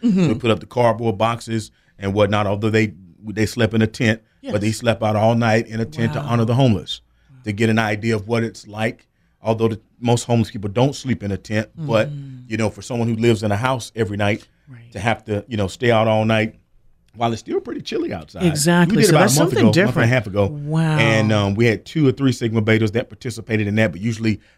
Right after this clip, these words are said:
Speaker 2: the collegiate, um,
Speaker 1: Mm-hmm.
Speaker 2: Sigmas do that on campus,
Speaker 1: Participate.
Speaker 2: uh, on campus, and we collect food there as well.
Speaker 1: Oh, very nice.
Speaker 2: Yeah.
Speaker 1: You know what, Antonio, first of all, for your son, C J,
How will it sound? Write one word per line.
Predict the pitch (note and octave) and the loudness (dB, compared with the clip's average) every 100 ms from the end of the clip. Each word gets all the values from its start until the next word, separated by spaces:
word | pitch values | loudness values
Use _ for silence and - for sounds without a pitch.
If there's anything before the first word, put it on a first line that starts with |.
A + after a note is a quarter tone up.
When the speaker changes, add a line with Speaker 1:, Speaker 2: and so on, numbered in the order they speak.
| _ | _
Speaker 2:
the | - | -6
collegiate, | A2+ G#2 C#3 A2+ G#2+ G2+ _ | -2 4 4 4 -2 -2 _
um, | G#2+ G#2 E3+ D#3 | 2 4 6 4
Speaker 1:
Mm-hmm. | C3+ A2 G2+ | 2 0 0
Speaker 2:
Sigmas | F#2+ - _ _ _ - | -6 -8 _ _ _ -2
do | A2+ | 2
that | A2 G#2+ | 4 4
on | G#2 G2 | 4 -2
campus, | - G#2+ - | 0 0 0
Speaker 1:
Participate. | B2+ A#2 A2 | -4 -4 0
Speaker 2:
uh, | A2 | 2
on | G#2 | 2
campus, | A#2 G#2+ G#2+ - | 2 0 -2 -6
and | A#2 G#2+ | -2 0
we | B2+ | 0
collect | B2+ A2+ A2+ | 0 0 0
food | A#2 A2 | -6 0
there | G#2+ | 2
as | F#2+ | 2
well. | A#2 D2+ - - | -4 -8 -12 -14
Speaker 1:
Oh, | G#3+ B3 G3 | -4 0 0
very | D3+ G3 F#3 | 2 4 6
nice. | E3 D3 - - | 6 4 -2 -10
Speaker 2:
Yeah. | F2+ D2+ | -10 2
Speaker 1:
You | B3 | 4
know | A#3+ | 6
what, | A#3 A3+ G3+ _ _ F#3+ | 4 0 -2 _ _ 0
Antonio, | F#3+ G#3 G3 F#3+ F3 E3 C#3+ - E3 | 0 2 2 4 4 2 -2 -10 -18
first | - G#3 G3+ G3+ | -2 0 2 2
of | E3 | 2
all, | D#3+ D3 C#3 C3+ _ _ | 2 0 -2 -6 _ _
for | _ F3+ D#3+ D#3 D3 | _ 0 2 4 2
your | D#3+ D#3 F3 | 0 0 2
son, | - E3 D3+ | 2 0 0
C | C#3 - D#3 | -2 -2 -2
J, | C#3 C#3+ B2+ C3 | -2 -6 -8 -12